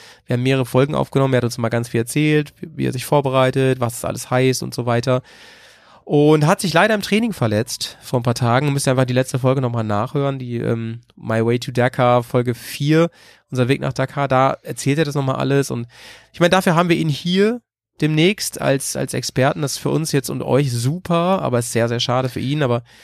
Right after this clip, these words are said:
ey, dadurch kriegt unser Weg nach Dakar natürlich eine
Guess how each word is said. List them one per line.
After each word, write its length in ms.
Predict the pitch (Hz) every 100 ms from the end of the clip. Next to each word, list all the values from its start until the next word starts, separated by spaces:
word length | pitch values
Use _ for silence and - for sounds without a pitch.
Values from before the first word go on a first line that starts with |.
| - _
ey, 280 | 160 147 117 _ _ _
dadurch 280 | - 143 151
kriegt 180 | 156 147
unser 220 | 139 131
Weg 120 | 143
nach 140 | 147 139
Dakar 340 | 131 131 143
natürlich 520 | 143 - 139 139 -
eine 320 | 127 127 131